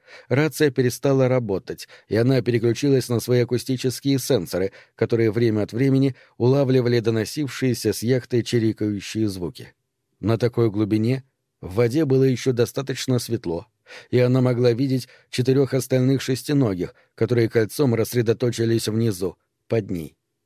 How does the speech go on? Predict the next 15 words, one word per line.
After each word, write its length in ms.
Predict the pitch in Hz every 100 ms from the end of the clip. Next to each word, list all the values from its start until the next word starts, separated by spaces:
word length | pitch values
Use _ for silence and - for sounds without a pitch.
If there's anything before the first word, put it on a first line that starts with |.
| _ -
На 200 | 104 120
глубине 460 | 117 123 120 127 123
двухсот 420 | 113 113 - -
метров 400 | 127 127 135 - _ - -
они 240 | - 139 165
включили 480 | - 131 127 135 117
освещение 800 | 107 104 104 - 151 143 127 - _ -
и 120 | 143
засияли, 640 | 131 135 131 143 143 117
словно 340 | 101 117 110 120
новогодняя 640 | 117 113 107 117 107 110
гирлянда. 720 | 107 104 98 92 82 78 - _ _ _ _
Через 360 | - 113 110 -
сорок 320 | 113 113 101
минут 340 | 107 113 131